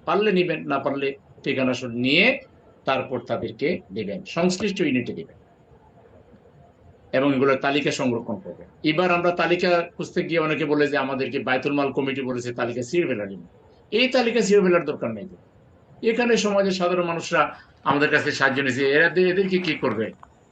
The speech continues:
এটা তো কোনো তালিকা ছিঁড়ার দরকার নাই। তালিকা সংরক্ষণ করতে হবে। আমরা যেগুলো দিচ্ছি, এগুলো তালিকা সংরক্ষণ করতে হবে। এটা হয়তো হয় যিনি বলছেন তিনি বুঝাইতে পারেন নাই, অথবা আপনারা বুঝেন নাই, এটা সামনে আর করা যাবে না।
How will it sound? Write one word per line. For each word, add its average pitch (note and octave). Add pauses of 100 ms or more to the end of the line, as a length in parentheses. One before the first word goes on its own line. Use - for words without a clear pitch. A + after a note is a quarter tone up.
এটা F#3+
তো F#3
কোনো E3
তালিকা D3+
ছিঁড়ার C#3
দরকার C3
নাই। G2 (1200)
তালিকা C#3
সংরক্ষণ C#3
করতে B2
হবে। G2+
আমরা A2
যেগুলো B2
দিচ্ছি, D3+
এগুলো D#3+
তালিকা B2
সংরক্ষণ G#2+
করতে -
হবে। - (840)
এটা B2
হয়তো C#3 (200)
হয় C#3
যিনি C#3+
বলছেন D3
তিনি D#3
বুঝাইতে D3+
পারেন D#3+
নাই, D#3+
অথবা D#3
আপনারা C#3+
বুঝেন C#3+
নাই, C3 (600)
এটা D3+
সামনে C3+
আর B2
করা C3
যাবে G#2
না। -